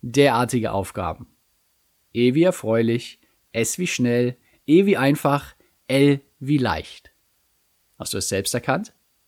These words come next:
Das Akronym lautet esel. Also sei kein Esel und kümmere dich um die bedeutenden Dinge in deinem Leben. Doch halt, diese Aufgaben sind nicht nur schlecht und wir müssen sie ja auch irgendwann erledigen.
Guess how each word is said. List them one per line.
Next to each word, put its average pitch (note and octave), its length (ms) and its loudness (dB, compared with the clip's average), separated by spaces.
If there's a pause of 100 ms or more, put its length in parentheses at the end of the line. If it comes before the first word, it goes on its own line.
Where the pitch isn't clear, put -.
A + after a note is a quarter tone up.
(600)
Das B2+ 180 -2
Akronym D3+ 640 2
lautet B2+ 540 0 (380)
esel. B2 440 -2 (1200)
Also D#3 220 2
sei E3+ 200 4
kein E3 280 2
Esel A#3+ 320 4
und E3 140 4
kümmere G3+ 300 4
dich E3+ 160 -2
um D3+ 100 0
die C3 80 2
bedeutenden B2+ 680 2
Dinge G2 300 -4
in F#2 100 -4
deinem F2 240 -6
Leben. - 440 -14 (360)
Doch C3 220 -2
halt, E3+ 320 -2 (440)
diese D#3 220 4
Aufgaben D3+ 440 4
sind D3 180 2
nicht D3 200 2
nur C#3+ 140 4
schlecht F#3+ 460 0
und C#3+ 80 0
wir C#3 100 4
müssen D3 220 2
sie C3+ 100 0
ja C3+ 140 4
auch B2 180 0
irgendwann A#2+ 480 2
erledigen. A#2 600 -2